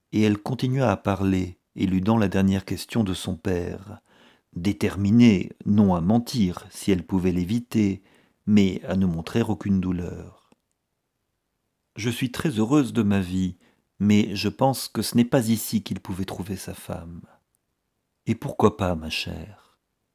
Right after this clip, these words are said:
Pour des milliers de raisons. Je suis toujours occupée,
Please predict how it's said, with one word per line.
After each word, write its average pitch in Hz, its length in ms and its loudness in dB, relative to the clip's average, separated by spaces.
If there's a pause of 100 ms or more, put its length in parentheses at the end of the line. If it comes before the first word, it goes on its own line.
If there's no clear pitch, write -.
(160)
Pour 117 160 -6
des 135 100 0
milliers 180 340 2
de 135 80 -4
raisons. 90 560 -4 (380)
Je 127 140 -4
suis - 220 -6
toujours 98 360 0
occupée, 98 640 -2